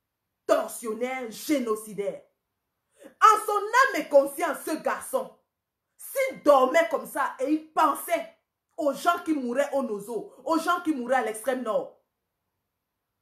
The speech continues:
il allait dire la vérité devant les médias internationaux. Drogba, en son temps, quand la Côte d'Ivoire était en guerre,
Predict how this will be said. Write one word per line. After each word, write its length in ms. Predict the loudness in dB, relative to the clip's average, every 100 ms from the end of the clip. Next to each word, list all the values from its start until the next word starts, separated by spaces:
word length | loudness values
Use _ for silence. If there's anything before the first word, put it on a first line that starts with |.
| _ _ _ _ _ _ _
il 200 | -2 0
allait 280 | 0 2 0
dire 320 | 0 -2 0
la 120 | -2 -6
vérité 640 | -8 -10 -12 -12 -12 -12
devant 320 | -10 -6 -4
les 120 | -6 -6
médias 380 | -10 -6 -6 -6
internationaux. 840 | -12 -12 -12 -12 -12 -14 -14 -16 _ _ _ _ _ _ _ _ _ _ _ _
Drogba, 1000 | -4 8 8 8 4 4 4 2 -6 -2
en 60 | 0
son 160 | 0 0 4
temps, 240 | 2 2 -14 _ _ _ _ _ _ _ _ _ 4
quand 300 | 4 4 0
la 80 | 2
Côte 260 | 4 4 2
d'Ivoire 420 | 0 4 4 2
était 340 | -6 -2 0 2
en 120 | 2
guerre, 400 | 4 4 4